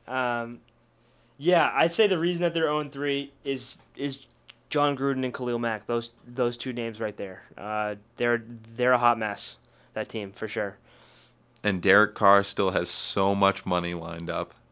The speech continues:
Speaker 2: He's a good guy, but
Speaker 1: He's not even that bad. Like, I just think that, I don't know. It, it, it, it's just, it's just complete mismanagement by a lame duck franchise.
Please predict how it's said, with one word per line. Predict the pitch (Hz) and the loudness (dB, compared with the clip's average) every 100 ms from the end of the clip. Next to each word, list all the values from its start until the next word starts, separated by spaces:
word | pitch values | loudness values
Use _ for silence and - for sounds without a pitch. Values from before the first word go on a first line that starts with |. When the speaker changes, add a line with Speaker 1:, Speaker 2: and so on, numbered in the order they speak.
| _ _ _ _ _ _ _ _ _ _ | _ _ _ _ _ _ _ _ _ _
Speaker 2:
He's | - 175 | -6 -4
a | 180 | -2
good | 104 85 | -2 -2
guy, | - 98 - - | -8 -8 -8 -6
but | 95 - | -6 -6
Speaker 1:
He's | - 240 | -4 6
not | 349 | 8
even | 339 302 | 10 10
that | 294 | 8
bad. | - 151 160 117 | 8 10 10 8
Like, | 123 131 | 4 4
I | 147 | 6
just | 180 180 | 4 2
think | 202 | 4
that, | 190 156 - _ _ _ _ _ _ _ _ _ _ _ _ _ _ _ 143 | 8 8 8 _ _ _ _ _ _ _ _ _ _ _ _ _ _ _ -2
I | 143 | 0
don't | 120 | 2
know. | 107 | 2
It, | 127 165 | 2 6
it, | 180 190 | 6 8
it, | 170 175 160 | 8 6 4
it's | 170 185 | 2 4
just, | 208 156 | 2 2
it's | 165 170 | 4 4
just | 202 156 135 | 2 -2 -4
complete | - 175 - 214 | -4 -2 0 0
mismanagement | 165 151 143 135 131 131 | 4 2 4 4 4 4
by | 127 | 8
a | 123 | 8
lame | 123 131 131 | 6 2 2
duck | 127 117 | 2 2
franchise. | - 123 117 117 110 104 | 0 -6 -4 -6 -6 -8